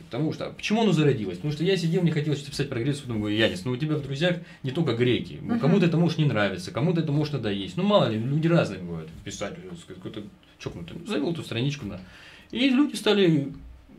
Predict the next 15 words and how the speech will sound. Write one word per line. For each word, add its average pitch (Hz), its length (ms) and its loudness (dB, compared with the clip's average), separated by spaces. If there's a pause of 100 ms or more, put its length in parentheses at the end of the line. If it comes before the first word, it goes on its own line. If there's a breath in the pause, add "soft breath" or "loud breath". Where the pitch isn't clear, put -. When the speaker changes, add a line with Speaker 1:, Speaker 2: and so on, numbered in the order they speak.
(200)
Speaker 1:
ну, - 260 0 (140)
как 180 180 -2
их, 110 60 -10 (180)
единомышленники, 160 680 2
наверное, 92 340 -8
да? 156 60 -4
Они 233 160 -6
стали 143 200 -2
лайк, 165 320 4
лайк, 123 160 0
лайк. 110 180 0
Вот 175 260 -2
у 170 40 0
нас 165 140 4
сейчас, - 560 -2